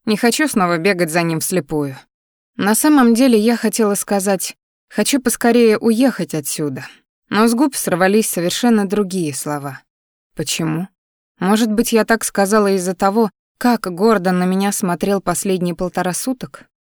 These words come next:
Не суть. Сказала то, что сказала, и ладно. Я действительно не хотела ни за кем гоняться вслепую. Да и вообще гоняться.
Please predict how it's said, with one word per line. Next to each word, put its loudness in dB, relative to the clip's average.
Не 4
суть. -8
Сказала 2
то, 0
что -4
сказала, 0
и -2
ладно. -6
Я 2
действительно 0
не -2
хотела 0
ни 0
за 0
кем 0
гоняться -2
вслепую. -8
Да 2
и 4
вообще 0
гоняться. -6